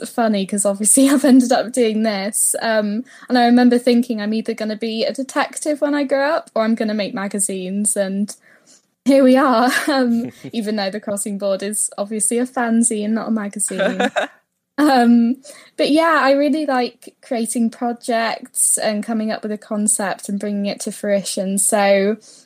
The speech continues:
Speaker 1: when I got into the Animal Crossing community and saw that there was nothing really like this out there, it was quite a no-brainer.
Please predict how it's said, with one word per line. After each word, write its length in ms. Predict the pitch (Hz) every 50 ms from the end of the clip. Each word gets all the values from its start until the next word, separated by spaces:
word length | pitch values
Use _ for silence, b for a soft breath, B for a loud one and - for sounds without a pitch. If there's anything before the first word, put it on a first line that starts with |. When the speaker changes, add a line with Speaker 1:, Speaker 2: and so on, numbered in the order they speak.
| B
Speaker 1:
when 180 | - 240 247 240
I 80 | 233 220
got 300 | 226 220 190 - - -
into 300 | 220 214 214 - - 202
the 120 | 208 196
Animal 320 | 190 196 196 190 190 190
Crossing 360 | 196 - 208 196 - - 196 196
community 580 | - 196 190 196 190 190 190 - - - -
and 120 | 180 190 -
saw 220 | - - 202 196
that 140 | 202 202 190
there 120 | 196 196
was 320 | 190 190 196 202 - - - -
nothing 320 | 220 214 - - 233 220
really 240 | 220 214 214 220 220
like 320 | 208 202 202 226 233 -
this 220 | - 285 269 - 302
out 240 | 285 294 285 - -
there, 280 | 294 302 330 349 294
it 60 | 240
was 420 | 214 208 214 214 - - - - - - _ - - -
quite 240 | - - 220 202 202
a 40 | 208
no-brainer. 600 | 208 208 196 190 190 196 196 185 180 185 185 190